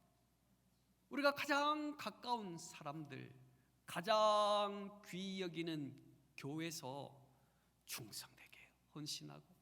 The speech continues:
때로는 져주고, 때로는 헌신하고, 정말 힘을 다하여 헌신하는 사람만이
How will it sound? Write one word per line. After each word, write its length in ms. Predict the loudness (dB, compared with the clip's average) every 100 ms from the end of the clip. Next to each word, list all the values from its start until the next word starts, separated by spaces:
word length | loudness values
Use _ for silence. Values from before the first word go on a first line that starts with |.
| _ _ _ -4
때로는 520 | 0 2 0 0 -6 -14 -20 _ -12
져주고, 460 | -8 -6 -8 -12 -20 _ _ _ _ _ _
때로는 440 | -2 0 2 2 0 -8 -18 -20 _ -8
헌신하고, 420 | -4 -4 -4 -10 -16 _ _ _ _
정말 380 | -16 -8 -4 -4
힘을 480 | -2 -2 0 0 2
다하여 580 | 2 4 4 2 0 -4 -20 -20 -14 -2
헌신하는 600 | 2 2 2 2 2 0
사람만이 800 | -2 0 0 0 0 0 0 -2